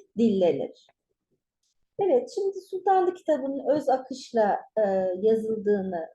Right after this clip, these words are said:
söylemiştik. Avukat Nezire Selçuk tarafından kaleme alınan bir kitaptı. E, gördüğünüz gibi okudum bu bölümü. E, enerji yoğun, değişik, e,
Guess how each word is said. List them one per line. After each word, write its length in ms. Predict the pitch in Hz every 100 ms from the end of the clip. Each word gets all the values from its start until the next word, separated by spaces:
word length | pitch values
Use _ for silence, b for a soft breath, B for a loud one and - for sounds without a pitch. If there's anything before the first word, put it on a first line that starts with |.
| _
söylemiştik. 800 | - 226 208 - 233 - 269 -
Avukat 460 | 262 262 - 277 254
Nezire 360 | 254 233 240
Selçuk 500 | 226 240 208 208 _
tarafından 680 | 233 196 185 185 170 156 180 - _ _ _
kaleme 340 | 226 220 220 226
alınan 640 | - 196 190 185 175 175 _ _ -
bir 300 | 208 180 -
kitaptı. 800 | _ 240 196 - - 196 - - _ _ _ _ 233
E, 340 | 226 214 208 208
gördüğünüz 720 | 262 311 330 330 349 359 359 -
gibi 160 | 254
okudum 640 | - 240 - 247 285 302 277
bu 180 | 196
bölümü. 580 | 208 196 185 185 247 440 - -
E, 40 | 208 196 196 - -
enerji 720 | 277 285 277 277 262 269 233
yoğun, 480 | 220 208 208 226 _ _ _ _ 202
değişik, 680 | 262 285 294 427 - _
e, 60 | -